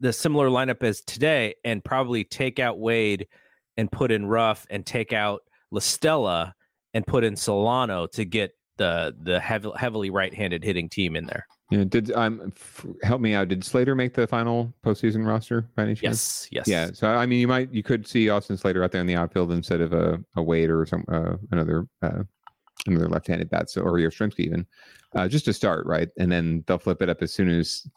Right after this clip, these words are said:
Speaker 2: whatever happens, happens, and a righty comes in, he'll just change the whole, <laughs> Catherine will change the whole lineup out.
Speaker 1: I know.
Speaker 2: Um, but, you know, I think that, I
Speaker 1: We,
Speaker 2: think
Speaker 1: I mean,
Speaker 2: you're
Speaker 1: we
Speaker 2: right.
Speaker 1: could see someone like Darren Ruff hit leadoff tomorrow. It could be something crazy like that.
Speaker 2: Well,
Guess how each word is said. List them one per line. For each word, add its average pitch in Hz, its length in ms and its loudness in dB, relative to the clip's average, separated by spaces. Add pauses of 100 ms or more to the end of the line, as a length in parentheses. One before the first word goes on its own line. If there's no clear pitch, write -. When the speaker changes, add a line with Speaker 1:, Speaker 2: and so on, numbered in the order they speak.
Speaker 2:
whatever 98 380 2
happens, 85 320 -2
happens, 85 320 0
and 85 80 2
a - 20 2
righty 82 260 2
comes 82 260 -2
in, 80 180 0
he'll 82 160 -2
just 78 160 -2
change 80 240 -2
the 82 80 -2
whole, - 240 -6
<laughs> 110 80 0
Catherine 139 360 2
will 131 60 4
change 151 240 2
the 151 140 2
whole 151 180 2
lineup 135 360 0
out. 135 120 -2
Speaker 1:
I 180 120 0
know. 98 160 -4 (520)
Speaker 2:
Um, 101 340 -2 (240)
but, 131 120 2
you 117 80 4
know, 104 80 2
I 104 80 2
think 110 180 0
that, 117 80 0
I - 40 4
Speaker 1:
We, 196 60 4
Speaker 2:
think 202 80 2
Speaker 1:
I - 40 4
mean, 214 60 2
Speaker 2:
you're 208 80 2
Speaker 1:
we 233 100 4
Speaker 2:
right. - 80 -8
Speaker 1:
could 240 180 2
see 214 160 0
someone 165 300 2
like 139 160 -2
Darren 135 260 0
Ruff 135 200 0
hit 127 120 0
leadoff 92 480 -2
tomorrow. 85 360 -2
It - 100 -6
could 135 120 0
be 107 120 0
something - 260 -4
crazy 101 420 0
like 85 220 -6
that. 139 80 2
Speaker 2:
Well, 139 140 4